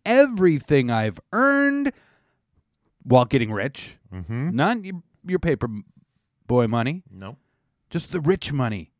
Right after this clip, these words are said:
Speaker 2: Yep.
Speaker 1: I need to tithe them as if they were the church.
Speaker 2: That's right. Noah likes to talk about it as tithing.
Speaker 1: Yes.
Speaker 2: I've been leaning more towards calling it a tip these days.
Speaker 1: Okay.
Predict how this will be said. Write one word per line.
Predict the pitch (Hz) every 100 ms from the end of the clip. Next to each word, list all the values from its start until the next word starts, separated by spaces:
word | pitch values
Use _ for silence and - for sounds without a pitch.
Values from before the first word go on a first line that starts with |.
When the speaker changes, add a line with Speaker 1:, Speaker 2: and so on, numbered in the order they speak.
| _
Speaker 2:
Yep. | 113 - _ _ _ _ _ _ _ _ _ _ _ _ _ _ -
Speaker 1:
I |
need | 139 165
to |
tithe | 160 139 101 92
them | 85 82 - _ -
as | 104
if | 135 -
they | 131
were | 131
the | 139
church. | - 90 80 - -
Speaker 2:
That's | 95 98
right. | - _ _ _ -
Noah | 180 220
likes | 214 190 -
to | 147
talk | 180 160
about | 147 147 139
it | 117
as | 104
tithing. | - 135 131 131 127 -
Speaker 1:
Yes. | 170 120
Speaker 2:
I've | - 170 165
been | 147 143 123 123 123 - 165 143
leaning | 147 143 139 139
more | 131 127
towards | 113 120 107
calling | - 107 104
it | 95
a | 82
tip | - 113 -
these | - 85 71
days. | 85 78 65 -
Speaker 1:
Okay. | 120 127 113